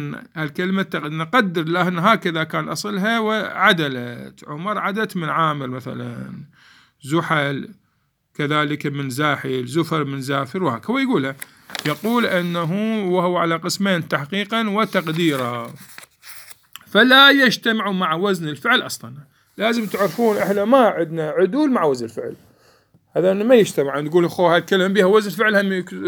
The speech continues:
يكون فيها عدول"، ما ممكن. ما لا يجتمعان مع وزن الفعل. مثلًا يزيد ما، ما تجتمع مع أنها كانت مثلًا مع-، معدولة من شيء، شيء كان مثلًا، لا، ما يجتمع. يعني الوزن الفعل وال-،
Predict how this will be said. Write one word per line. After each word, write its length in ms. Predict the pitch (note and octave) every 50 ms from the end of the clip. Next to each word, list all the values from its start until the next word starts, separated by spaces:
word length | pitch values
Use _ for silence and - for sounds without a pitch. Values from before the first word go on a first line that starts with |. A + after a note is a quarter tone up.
| F#3 F#3 -
يكون 200 | F#3 F3+ - G3
فيها 220 | E3 F#3 G3+ F3 E3
عدول"، 680 | D3+ D#3 D#3+ D3 D3+ C#3+ C#3 C3+ C3+ C3+ C#3 D3 D#3+ - _ - _ _ _ -
ما 200 | B3 C#4+ B3+ G#3
ممكن. 800 | E3 D3 C#3 C#3+ C#3 - D3+ C#3+ C#3+ C#3 C3+ C3 C3+ C#3 C#3+ - - _ _ _ _ _ _ _ _ _ _ _
ما 200 | - E3+ F#3+ A#3
لا 200 | A3+ A#3 A#3 G#3+
يجتمعان 460 | F#3 D#3+ - - F3+ E3+ G3+ A3+ A#3+
مع 160 | G#3 F3 D3 C#3
وزن 260 | D3+ C#3+ C3 C3 B2
الفعل. 720 | A2+ - - - A#2 A#2+ A2 A2 A2 A2+ A#2 A#2+ - - -
مثلًا 260 | C#3+ - E3+ E3+ D#3+
يزيد 920 | D#3+ D#3+ D#3+ D#3 D3 C#3 D3 D#3+ E3 E3 D#3+ C#3+ F3+ A3+ A#3 F#3+ C#3 - - _ _ _ _ _ _ _ _ -
ما، 300 | E3+ G3 A#3+ B3+ B3 A#3
ما 120 | A3 B3+
تجتمع 320 | C4 A3+ G3 - C4 B3+ B3
مع 480 | A#3 A3 A3 G#3 A3 A3+ G#3+ - E2+ - - -
أنها 180 | G#3 G#3+ G#3 F#3+
كانت 300 | F#3 G3 G#3+ G#3 G#3 G3
مثلًا 300 | G3 - - G3 F#3+ F#3
مع-، 400 | F#3 E3 - - - E3+ E3+ F#3+
معدولة 560 | F#3 F3+ F3+ D#3 D#3 D#3 F#3+ G#3 G#3 G3+ G3 F#3
من 300 | F#3 F#3+ G3+ G3 F#3+ E3
شيء، 360 | - - F3+ E3+ D3+ - - - - - - -
شيء 380 | - - F3 F3 D#3 C#3+ - A#2
كان 300 | - - C#3+ C#3 C3 C3
مثلًا، 260 | B2 A#2+ A#2+ A#2 C3
لا، 300 | D3+ G3 G3+ G3+ - -
ما 120 | F#3+ A3+
يجتمع. 300 | F#3 C3 - - A#2 -
يعني 160 | - B2 C3+
الوزن 280 | C#3 C3+ D3+ D#3 D3 D3
الفعل 300 | C#3 - - G3 D#3+ C#3+
وال-، 260 | C#3+ C#3+ C#3+ C#3 B2+